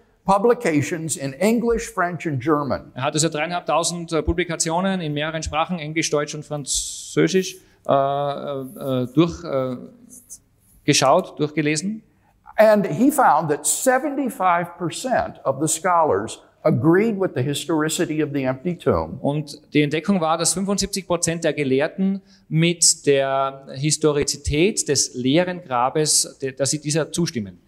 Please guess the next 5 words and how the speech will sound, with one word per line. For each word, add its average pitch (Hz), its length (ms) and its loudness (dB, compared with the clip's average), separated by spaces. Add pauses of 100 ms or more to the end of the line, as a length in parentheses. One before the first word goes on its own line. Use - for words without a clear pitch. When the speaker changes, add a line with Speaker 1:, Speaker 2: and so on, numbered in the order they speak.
(140)
Speaker 1:
And 202 180 6
virtually 185 760 4
everyone 180 760 4 (100)
agreed 131 680 -2 (220)
with 175 240 6